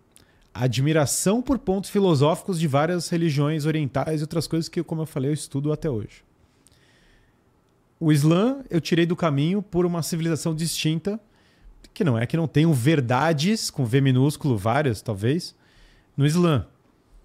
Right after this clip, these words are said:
Isso não é o ponto. Verdades parciais, eu acho que tem. Todas as religiões têm verdades parciais. Isso aí é natural.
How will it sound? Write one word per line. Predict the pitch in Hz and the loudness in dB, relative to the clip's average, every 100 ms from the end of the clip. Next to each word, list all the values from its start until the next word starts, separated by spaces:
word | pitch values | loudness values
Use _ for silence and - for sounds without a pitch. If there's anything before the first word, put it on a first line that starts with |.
| _ | _
Isso | - - | -8 0
não | 143 | 0
é | |
o | |
ponto. | 151 143 123 | 2 0 0
Verdades | 104 143 127 190 247 | 0 0 2 0 0
parciais, | - 180 156 - 139 185 | 0 -2 0 0 2 4
eu | 240 | 0
acho | 226 | -2
que | - | -2
tem. | 170 214 147 - - | -2 0 -2 -6 -4
Todas | 139 156 | -4 -2
as | |
religiões | 165 135 139 | 0 2 0
têm | 165 | -2
verdades | 143 160 127 156 180 | -4 -2 0 -2 -2
parciais. | - 185 - 135 107 | -8 -8 -2 -2 -2
Isso | - | -6
aí | 147 | -6
é | 196 | -6
natural. | 170 165 - 101 | -6 -6 -6 -8